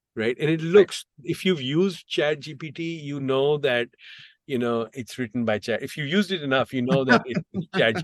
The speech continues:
Speaker 1: P T, right?
Speaker 2: Yeah.
Speaker 1: And you
Speaker 2: If you
Speaker 1: certainly
Speaker 2: read anything coming in, you can generally tell whether or not, you know,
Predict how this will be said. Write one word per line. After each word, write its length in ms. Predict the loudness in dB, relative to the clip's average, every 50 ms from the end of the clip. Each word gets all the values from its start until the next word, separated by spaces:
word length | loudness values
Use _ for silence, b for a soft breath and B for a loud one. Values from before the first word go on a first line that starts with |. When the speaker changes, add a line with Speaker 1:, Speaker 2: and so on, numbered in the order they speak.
| -8 -8
Speaker 1:
P 60 | -10
T, 200 | -10 _ _ _ _ _ -8 -4
right? 220 | -2 -2 -2 -4 -6 _ _ _ _ _
Speaker 2:
Yeah. 180 | 0 2 2 2
Speaker 1:
And 100 | 2 0
you 60 | -8 _ _ _ -2 4
Speaker 2:
If 0 |
you 80 | 4 6
Speaker 1:
certainly 240 | 8 8 6 6 4
Speaker 2:
read 320 | 4 4 2 2 0 -2 -4 -2
anything 640 | -2 -2 0 0 -2 -4 -4 -4 -4 -2 -2 -2
coming 340 | -2 0 0 0 2 2 2
in, 480 | 2 2 2 2 0 0 0 -2 -6 _ -14
you 260 | -10 -4 0 2 2 2
can 200 | 2 0 0 2
generally 420 | 4 4 4 2 2 0 -2 -4
tell 380 | -4 -4 -4 -2 -2 -2 -2 -2
whether 300 | 0 -2 0 0 -2 -2
or 80 | -2
not, 360 | -2 -2 -4 -4 -4 -6 -6
you 140 | -6 -4 -4
know, 160 | -4 -4 -4